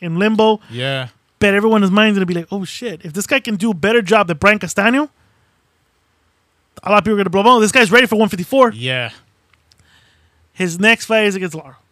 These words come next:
Speaker 2: That's not a
Speaker 1: La-,
Speaker 2: bad fight.
Speaker 1: Lara needs, Lara needs the big fights.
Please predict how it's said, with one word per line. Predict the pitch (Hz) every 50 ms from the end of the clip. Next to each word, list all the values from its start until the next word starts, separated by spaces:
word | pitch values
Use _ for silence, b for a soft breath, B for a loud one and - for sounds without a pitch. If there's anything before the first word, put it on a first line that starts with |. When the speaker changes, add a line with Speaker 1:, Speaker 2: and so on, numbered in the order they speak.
| _ _ _ _ _ _ _ _ _ -
Speaker 2:
That's | 147 156 190 202 - - - -
not | 190 196 196 190
a | 185
Speaker 1:
La-, | 180 220 247 -
Speaker 2:
bad | 156 170
fight. | 175
Speaker 1:
Lara | 196 220 247 262 277 269 262
needs, | 262 262 254 208 220 208 180 160 196
Lara | 226 254 285 285 285
needs | 277 277 254 208
the | 240
big | 196 156 240 247 -
fights. | - - 240 233 226 220 - -